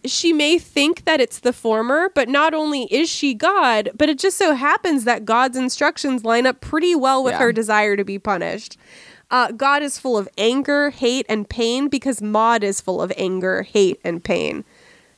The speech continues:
Speaker 1: Uh, and I started a sentence here and didn't finish it. So what was I going to say? I don't know.
Speaker 2: <laughs> Who knows?
Speaker 1: Um, this is a quote from Saint Maud, "God is a self-portrait," again, from Acolytes of Horror. Oh, wait, is this a quote? This is not a quote. So this is something that's discussed in the Acolytes of Horror video.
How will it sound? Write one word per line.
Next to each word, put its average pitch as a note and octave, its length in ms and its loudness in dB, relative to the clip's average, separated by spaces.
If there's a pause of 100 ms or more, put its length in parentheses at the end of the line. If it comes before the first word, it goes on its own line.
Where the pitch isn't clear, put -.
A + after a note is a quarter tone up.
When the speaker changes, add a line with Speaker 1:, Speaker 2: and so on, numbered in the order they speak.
Speaker 1:
Uh, G#3 200 2
and G#3+ 140 -2
I B3 140 2
started D4+ 460 -2
a C#4+ 60 -2
sentence D4 400 -2
here C#4 200 0
and A#3+ 160 0
didn't B3 220 -2
finish F#3+ 360 -2
it. F#3 200 -6
So F#3+ 260 0
what F#3+ 240 0
was B3 100 -2
I B3+ 120 2
going C4+ 200 0
to C#4+ 80 -2
say? D4+ 280 0
I C#4 120 2
don't C#4+ 140 2
know. E4+ 180 2
Speaker 2:
<laughs> - 20 2
Who - 40 0
knows? A3+ 440 -8 (580)
Speaker 1:
Um, B3+ 360 2
this F4 200 0
is F#4+ 120 2
a F4 100 0
quote C#4 320 0
from C#4+ 160 0
Saint C4 320 0
Maud, A#3 300 2
"God A3 200 2
is G#3+ 120 -4
a A3 60 -4
self-portrait," G3+ 760 -2
again, F#3 320 0
from F3+ 240 -2
Acolytes F3 420 -4
of G3 100 -8
Horror. A3 320 2 (300)
Oh, G3+ 80 2
wait, E3+ 320 0
is A3 140 0
this G#3+ 180 -4
a F3 60 -10
quote? C#3+ 360 -6
This B3+ 180 -2
is F#4+ 120 0
not B3+ 220 2
a G#3+ 60 0
quote. - 340 -8 (120)
So E4 220 0
this E4 200 -2
is G#4+ 120 0
something E4 300 0
that's C4+ 180 0
discussed G#3 500 -2
in G3+ 120 2
the F#3+ 80 0
Acolytes F3+ 440 -2
of F#3 120 -12
Horror F#3 240 -2
video. F3 520 -4